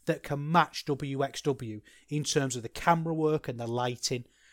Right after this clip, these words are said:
Uh, the commentary's really good as well. You know, it's not the greatest in the world. It's, it's, it's usually functional, um, occasionally good. Um, uh, but it, as a whole package,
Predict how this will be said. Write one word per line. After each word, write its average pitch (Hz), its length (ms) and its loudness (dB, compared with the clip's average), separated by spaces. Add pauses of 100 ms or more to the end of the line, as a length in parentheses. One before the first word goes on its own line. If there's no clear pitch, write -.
(220)
Uh, 151 140 6
the 151 160 2
commentary's 220 680 4
really 170 500 2
good 147 340 2
as 127 160 0
well. 123 320 0 (340)
You 147 120 -2
know, 135 160 4
it's - 160 -2
not 247 300 8 (160)
the 160 80 2
greatest 127 580 -4
in 117 80 -6
the 117 80 -4
world. 110 340 -6
It's, 170 180 -6
it's, 175 220 -6
it's 175 280 -6 (360)
usually 208 540 4
functional, 139 680 -4 (440)
um, 135 360 4
occasionally 147 720 2
good. 117 380 -4 (440)
Um, 117 520 0 (720)
uh, 127 80 -12 (320)
but 180 240 8
it, 175 160 -4 (220)
as 170 180 4
a 196 60 6
whole 220 280 10
package, 190 600 -2